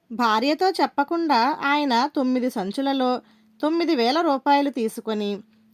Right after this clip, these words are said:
బండి మాట్లాడుకొని వ్యాపారం చెయ్యటానికి బస్తీకి బయలుదేరాడు. శ్రేష్ఠి కొంత దూరం ప్రయాణించాక భోజనం వేళ అయింది.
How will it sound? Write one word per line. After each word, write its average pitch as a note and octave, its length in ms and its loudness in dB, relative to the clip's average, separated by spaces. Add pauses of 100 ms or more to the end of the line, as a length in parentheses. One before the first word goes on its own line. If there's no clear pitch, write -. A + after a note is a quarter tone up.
బండి A#3 300 -2
మాట్లాడుకొని A#3 960 -2 (240)
వ్యాపారం G#3 580 0
చెయ్యటానికి A#3+ 800 -2
బస్తీకి C#4 560 -4
బయలుదేరాడు. G3+ 720 -2 (920)
శ్రేష్ఠి E4 600 0
కొంత E4 300 -2
దూరం B3+ 400 0
ప్రయాణించాక B3+ 920 -2
భోజనం C4+ 640 -2
వేళ C4 220 0
అయింది. F#3+ 460 -4